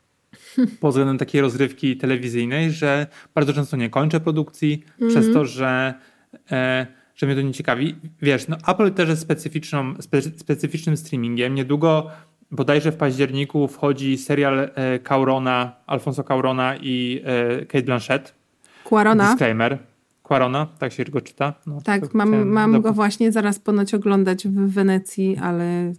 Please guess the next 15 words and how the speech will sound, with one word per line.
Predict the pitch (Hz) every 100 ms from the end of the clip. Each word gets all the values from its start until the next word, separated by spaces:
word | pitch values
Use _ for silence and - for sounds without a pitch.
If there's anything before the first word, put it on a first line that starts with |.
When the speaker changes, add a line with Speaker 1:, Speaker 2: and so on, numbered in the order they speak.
| _
Speaker 1:
zobaczymy. | 147 - - - _ _ _ _ _ _ _ _ _ _ _ _ _ _ _ _
Speaker 2:
Ten | 151 127
disclaimer? | 117 - 147 180 320 - -
Speaker 1:
Mhm. | 196 196 247 381 _ _ _ _ _ _ _ _ - -
Speaker 2:
Ja | 139 160
już | 180
widziałem, | 165 156 156 156
że, | 147 139 151
że | 156 127 151 -
Apple | 151 143
mi, | 135 135 139 - 147 147
y, | 143
dało | 143 139
s-, | 135 - - - 156
screenery, | - - 143 123 117 117